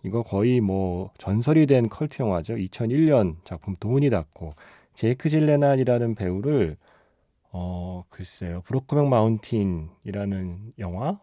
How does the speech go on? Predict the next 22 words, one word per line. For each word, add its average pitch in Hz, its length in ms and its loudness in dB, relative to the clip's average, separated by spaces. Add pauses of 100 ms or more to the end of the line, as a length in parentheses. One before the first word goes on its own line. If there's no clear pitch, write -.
네, 82 220 -6
그 107 100 -4
영화를 143 400 4
아마 104 160 4
대표적으로 101 500 -4
생각하실 147 500 -8
텐데, 107 560 -2 (380)
그 156 200 2
영화들 120 800 2
이전에 113 800 0 (260)
제이크 - 340 -4
질레날의 123 880 0 (160)
초창기 156 460 -4
대표작 110 440 -6
중에 95 160 -6
하나입니다. 90 520 -8 (120)
도니 113 280 -2
다코라고 80 840 -12
하는 73 240 -14 (220)
영화. 76 260 -12 (840)
그 - 120 -4
영화의 120 580 0